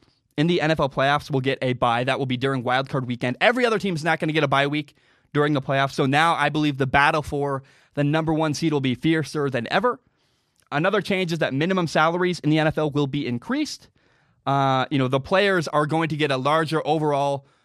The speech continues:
portion of the pie. I believe it's forty-eight percent of all revenue goes to the players now. So they get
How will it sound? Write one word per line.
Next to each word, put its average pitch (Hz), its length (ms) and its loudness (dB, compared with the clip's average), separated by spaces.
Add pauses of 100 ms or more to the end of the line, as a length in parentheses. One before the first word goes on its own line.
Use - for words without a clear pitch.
(160)
portion 175 340 -2
of 147 80 -2
the 143 80 -2
pie. 151 300 0
I 147 100 2
believe 156 240 0
it's 143 100 -8
forty-eight 170 460 0
percent 160 380 -2
of 135 100 0
all 147 200 2
revenue 151 300 2
goes 135 240 -2
to 139 80 -6
the 120 60 -4
players 170 400 -2
now. 196 300 -2 (380)
So - 100 -8
they 151 120 0
get 147 200 0